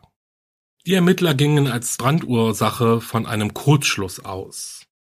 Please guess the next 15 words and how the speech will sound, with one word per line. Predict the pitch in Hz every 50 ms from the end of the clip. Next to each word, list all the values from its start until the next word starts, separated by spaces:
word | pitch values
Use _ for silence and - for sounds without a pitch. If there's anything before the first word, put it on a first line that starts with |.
| _ _ _ _ _ _
Als | - 135 135 135 -
dann | - 156 156 190 180
aber | 123 117 104 110 110 113 135 156 - - -
der | 143 135
herbeigerufene | 123 107 131 135 131 139 139 147 139 127 113 120 117 - - 120 113 104
Gerichtsmediziner | 110 107 101 120 123 - - - 104 98 101 95 - - - 104 98 95 95 95 -
eine | 113 110 107 101 101 95 95
Schrotflintenwunde | - - - 117 135 131 - - - 107 104 - 110 101 98 101 98 95 95 90
an | - 101 92
Katies | - - - 110 - 104 - -
Hinterkopf | - 131 160 - 120 - - 101 - -
entdeckt, | 110 104 98 120 123 131 - - - - - _ _ _ _ _ _ _ _
ändert | - 117 110 107 104 95
sich | - - 113 - - -
alles. | - 95 98 90 90 - - - - - - _